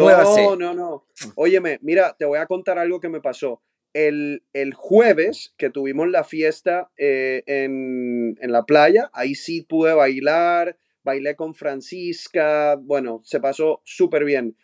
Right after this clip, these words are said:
Speaker 2: Lamentablemente, el día de la boda, después de las ocho de la noche, y aquí te va un poco de la, la vida del médico, me llamaron como cinco pacientes en medio de la boda,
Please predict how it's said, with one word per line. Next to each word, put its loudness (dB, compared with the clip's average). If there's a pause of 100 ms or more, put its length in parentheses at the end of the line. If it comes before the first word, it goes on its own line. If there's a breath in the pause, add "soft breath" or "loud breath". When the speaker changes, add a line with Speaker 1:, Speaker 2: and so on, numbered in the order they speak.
(580)
Speaker 2:
Lamentablemente, 0
el -4
día 0
de 4
la 0
boda, 0
después -6
de -2
las 0
ocho -2
de -2
la 0
noche, -2
y -2
aquí -4
te 2
va 6
un -2
poco 2
de 0 (180)
la, -2
la -4
vida 2
del 4
médico, -4 (600)
me 4
llamaron 4
como -2
cinco 0
pacientes 0
en -6
medio 4
de 8
la 4
boda, 0